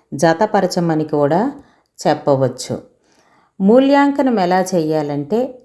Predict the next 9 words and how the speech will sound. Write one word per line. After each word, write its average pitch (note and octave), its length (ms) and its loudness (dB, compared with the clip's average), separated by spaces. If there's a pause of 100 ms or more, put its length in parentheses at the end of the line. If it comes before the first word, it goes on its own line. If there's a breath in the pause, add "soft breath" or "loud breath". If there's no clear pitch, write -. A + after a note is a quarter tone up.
(120)
నీకు A#3+ 400 4
నచ్చిన A#3 540 0
పువ్వు F#3+ 400 -2
గురించి E3+ 800 -2 (640 soft breath)
నాలుగు G3 720 0 (140)
సొంత G3 440 0
మాటలు F3+ 680 0 (340)
చెప్పు, C#3+ 420 0 (520)
లేదా D#3 500 0